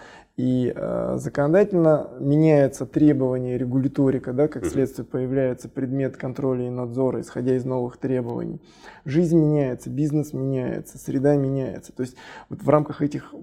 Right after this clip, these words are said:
Speaker 1: постоянных изменений нужно понимать, что если бы это было в статике, то, конечно, это можно было бы там идеализировать, навести порядок в нормативной базе, в регуляторике, в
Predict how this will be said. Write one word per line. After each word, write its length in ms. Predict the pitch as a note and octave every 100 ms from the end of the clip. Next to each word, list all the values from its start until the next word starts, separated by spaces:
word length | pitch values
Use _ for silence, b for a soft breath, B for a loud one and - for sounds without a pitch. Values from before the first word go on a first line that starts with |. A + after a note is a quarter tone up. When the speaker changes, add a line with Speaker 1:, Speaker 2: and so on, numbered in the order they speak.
| -
Speaker 1:
постоянных 460 | - D#3 D3+ C#3+
изменений 440 | D3 D3+ F#3 G#3 C#3+
нужно 260 | C#3+ C#3
понимать, 440 | D3 C#3+ D#3 D#3+ B2
что 360 | - - C3
если 220 | - C3+ D3
бы 80 |
это 100 | E3
было 220 | C#3+ E3 D#3+
в 40 |
статике, 580 | D#3+ G3+ G#3 - - - b b b b
то, 80 | C#3+
конечно, 460 | D3 E3 E3+ D3+ - - C#3
это 200 | - C#3+
можно 260 | D3+ C3+
было 280 | C3 C#3 C#3
бы 120 | B2
там 300 | B2+ B2+ B2
идеализировать, 920 | C3 B2+ C#3 B2 C3 D3 F#3+ D3 C3 -
навести 440 | B2+ C3 B2+ -
порядок 540 | - C3 C3 B2+ B2 -
в 220 | A#2+ C3
нормативной 680 | B2 B2 B2 - G3 F3+ D3+
базе, 460 | C3+ C#3 B2+ B2+
в 80 | B2
регуляторике, 880 | B2 B2 B2 A#2+ F3 F#3 D#3+ -
в 60 | A#2+